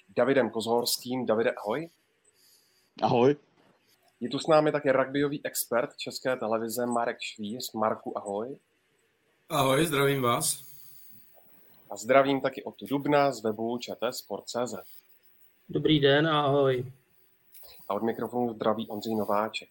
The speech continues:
Speaker 1: Pojďme začít nejdříve tím soubojem o bronz. Argentinci ve čtvrtfinále po výborném výkonu v druhém poločase otočili utkání s favorizovaným Walesem. Proti All Blacks se ale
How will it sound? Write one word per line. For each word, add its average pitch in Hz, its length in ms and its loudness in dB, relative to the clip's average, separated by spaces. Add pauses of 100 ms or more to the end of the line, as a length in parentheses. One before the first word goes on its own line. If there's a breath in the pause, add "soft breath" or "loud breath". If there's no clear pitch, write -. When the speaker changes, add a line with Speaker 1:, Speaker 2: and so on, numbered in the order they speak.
Speaker 1:
Pojďme 208 400 2 (600 loud breath)
začít 165 380 0
nejdříve 175 380 2
tím 185 160 -2
soubojem 180 460 2
o 135 80 0
bronz. 151 640 4
Argentinci 143 920 0
ve 143 220 0
čtvrtfinále 139 640 2
po 139 160 -6
výborném 147 640 0
výkonu 143 420 -2
v - 20 -6
druhém 131 360 0
poločase 135 680 -2 (420 loud breath)
otočili 151 360 0
utkání 139 500 4
s - 80 -6
favorizovaným 139 720 2
Walesem. 127 600 0
Proti 127 360 -6
All 123 160 -2
Blacks 120 600 -4
se 117 100 -4
ale 123 280 -2